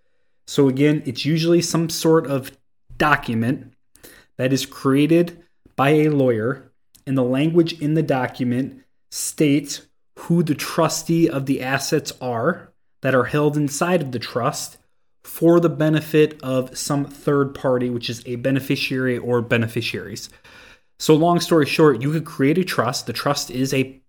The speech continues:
paper document. Inside that paper document, you will outline what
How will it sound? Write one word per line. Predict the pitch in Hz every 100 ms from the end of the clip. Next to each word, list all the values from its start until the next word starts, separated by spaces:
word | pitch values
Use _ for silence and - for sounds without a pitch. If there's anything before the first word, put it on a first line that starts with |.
| _
paper | - 139 160
document. | 151 135 - 120 117 151 - - - - _ _
Inside | 131 156 165 - 156 156 165 147
that | 147 143 -
paper | - 143 151
document, | 139 135 135 - 127 127 139 - - _ _
you | 117 131 147
will | 143 143 143 143 _
outline | 139 165 170 135 117 117 123 139 - _ _ _ -
what | 113 117 143 151 -